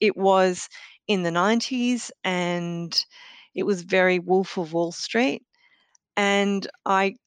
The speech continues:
kinda saw firsthand just how hostile a work culture can be towards women. And I was really young at the time. I was a new grad. Um, but rather than be diminished by it, I sort of took it, saw it as an opportunity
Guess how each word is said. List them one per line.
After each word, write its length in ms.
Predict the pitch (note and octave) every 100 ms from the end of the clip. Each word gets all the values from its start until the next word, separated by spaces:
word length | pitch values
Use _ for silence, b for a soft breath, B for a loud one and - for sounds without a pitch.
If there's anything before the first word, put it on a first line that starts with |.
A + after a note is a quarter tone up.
| _
kinda 380 | - - A3+ A#3
saw 320 | A3+ - F#3+
firsthand 1120 | F#3+ - F#3 F3+ - - F#3+ F#3 F#3 F3 F3
just 220 | E3+ G#3+ -
how 100 | F3
hostile 500 | F#3+ F#3 - F#3+ F3
a 60 |
work 240 | E3+ F3+ -
culture 420 | - - - G3
can 220 | - F#3+
be 500 | F3 F#3 F3 F3 A#3 b b b -
towards 380 | G#3+ G3+ F#3 A#3
women. 260 | B3 F#3+
And 140 | - G#3
I 100 | A#3
was 220 | G#3+ D#3+
really 320 | F3 G3 F3
young 500 | E3+ F3+ F3 F3 - -
at 160 | - -
the 60 |
time. 440 | E3 - F3+ F#3+ G3
I 20 |
was 180 | F3 E3+
a 40 |
new 180 | F#3+ F3+ -
grad. 500 | F#3+ F#3 E3+ - - B B B B _ -
Um, 440 | F#3+ F#3+ F#3+ G3 -
but 120 | -
rather 400 | G#3+ A3+ C4 C4
than 200 | G3+ F#3+
be 220 | F#3 F3+
diminished 640 | F3 F#3+ F3 F3+ G#3 - - -
by 300 | F3+ F3 F3
it, 60 |
I 100 | F3+
sort 260 | F#3+ - F3+
of 160 | F3 E3+
took 220 | - G3 F#3+
it, 220 | F3 - _
saw 300 | - - A3
it 100 | A3
as 160 | G3+ F3
an 80 | F#3
opportunity 800 | F3+ _ - G#3 F#3 F3+ F3+